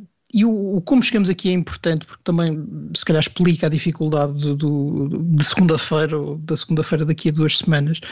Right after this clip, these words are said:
hum, porque nestes vinte anos Erdogan, eh, teve, se calhar, num movimento um bocadinho semelhante ao de Putin, numa transição primeiro de primeiro-ministro para, eh, presidente e, eh,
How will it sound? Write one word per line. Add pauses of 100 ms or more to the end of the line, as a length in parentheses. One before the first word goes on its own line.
(240)
hum,
porque (340)
nestes
vinte
anos
Erdogan,
eh,
teve,
se
calhar,
num
movimento
um
bocadinho
semelhante
ao
de
Putin,
numa
transição
primeiro
de
primeiro-ministro
para, (340)
eh, (100)
presidente
e,
eh,